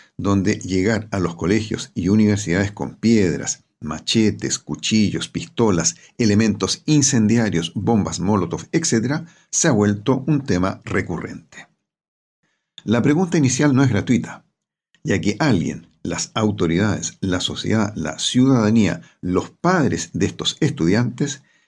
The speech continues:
deberán obligatoriamente responderla y la respuesta no será precisamente grata de escuchar, ya que son demasiadas las cosas que se han hecho mal durante estos últimos diez años,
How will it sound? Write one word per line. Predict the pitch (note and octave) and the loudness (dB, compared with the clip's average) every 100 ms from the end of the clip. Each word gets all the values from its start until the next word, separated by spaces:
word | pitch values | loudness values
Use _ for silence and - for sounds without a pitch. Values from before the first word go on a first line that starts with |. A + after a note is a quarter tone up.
| - | -10
deberán | F#2+ G#2+ G#2 A#2+ C3+ B2+ | 0 2 4 2 0 0
obligatoriamente | G#2 F2 E2 D2+ C3+ A2+ A#2+ A#2+ G#2 | 0 2 0 0 0 2 2 0 -2
responderla | A#2+ F2+ D#2+ F#2+ G#2 A2 A2+ | -2 -2 -2 -2 0 -2 -4
y | A2 G#2 | -2 2
la | A#2+ | 2
respuesta | D3+ G#2+ - A2 G#2 - A#2+ B2+ - _ | 0 -4 -4 -2 -2 -4 -4 -4 -12 _
no | - E2+ B2+ | -6 0 0
será | B2+ F#2+ A2 - | 0 -2 -2 -4
precisamente | A2+ F2 D#2+ E2 G#2 G#2 G#2+ - | -4 -4 -2 0 0 0 -4 -4
grata | E2+ F#2+ F2+ E2+ | -4 -4 -2 -2
de | |
escuchar, | E2 E2 D#2+ F2 - _ _ _ - - - | -2 -6 -4 -4 -6 _ _ _ -20 -20 -10
ya | - B2+ | -2 0
que | E3+ | 0
son | A#2+ A2 - | 0 -2 -2
demasiadas | G2 G2+ G2+ - D#3+ D#3+ E2 D2 - | 0 2 2 0 0 0 0 -2 -4
las | - D#2+ - | -2 -6 -4
cosas | G2 F#2+ - B2+ | -4 -2 -2 -4
que | - | -4
se | - | -4
han | D#2 | -2
hecho | G2+ F#2+ | -4 -2
mal | E2 F#2 | -2 -2
durante | E2+ D#2+ E2+ G2+ | -4 -4 -4 -6
estos | - F2 | -10 -6
últimos | G#2+ G#2 - F#2 | -6 -4 -4 0
diez | C3 - | 0 0
años, | D2+ F2 B2+ | -2 0 -2